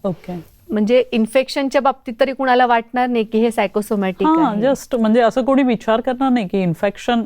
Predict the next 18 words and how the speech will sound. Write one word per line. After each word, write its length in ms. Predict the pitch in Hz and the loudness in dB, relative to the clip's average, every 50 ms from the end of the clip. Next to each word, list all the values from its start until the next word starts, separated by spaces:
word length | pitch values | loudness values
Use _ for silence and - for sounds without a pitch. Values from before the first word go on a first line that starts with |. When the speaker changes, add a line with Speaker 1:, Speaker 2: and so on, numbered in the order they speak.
| - - | -6 -6
Speaker 1:
सायकोसोमॅटिक 800 | - - 175 170 - 202 208 - 208 196 190 185 180 196 185 - | -4 -2 -2 -2 -2 -2 -2 -2 -2 -2 -2 -2 -4 -4 -4 -6
असू 220 | 175 165 - 180 | -6 -6 -6 -6
शकतं. 380 | 165 - 156 - - - - - 147 - | -6 -6 -8 -10 -12 -14 -12 -12 -12 -10
Speaker 2:
हा, 340 | - - 196 202 208 208 202 | -6 -4 -2 -2 -2 -2 -4
पण 300 | 190 - 233 247 254 277 - - - - - - _ - | -4 -4 -4 -2 -4 -4 -6 -10 -18 -20 -20 -16 _ -2
बघा 280 | 220 240 233 226 262 262 | 0 0 0 0 -2 -2
ना, 120 | 233 220 | 0 0
आपल्या 300 | 208 208 202 - 233 262 262 | 0 0 0 -2 -4 -4 -2
शरीरामध्ये 580 | - 285 269 277 277 285 285 294 302 285 302 | -2 -2 0 0 0 0 0 0 -2 -2 0
आत्ता 320 | 294 269 269 - - 294 294 | 0 -2 -2 -2 -2 -2 -2
सुद्धा 280 | 294 - 277 240 262 | -2 -2 -4 -2 -2
या 160 | 247 240 233 233 | 0 0 -2 -2
क्षणाला 500 | - - - 240 220 202 185 180 185 208 | -4 -4 -4 -2 -2 -2 -2 -2 -4 -4
कितीतरी 540 | - - 277 - 311 294 - 311 294 302 | -4 -6 -4 -4 -4 -2 0 0 0 0
व्हायरस 420 | 302 294 269 247 233 247 247 247 - | 0 -2 -2 0 0 0 -2 -2 -4
आणि 140 | 262 254 262 | -6 -4 -2
बॅक्टेरियाज 600 | 240 220 202 - - 220 214 226 233 247 226 247 | -2 -2 -4 -4 -4 -4 -2 -2 -2 -2 -2 -4
आहेत 320 | 226 208 202 202 190 147 | -4 -4 -4 -4 -6 -6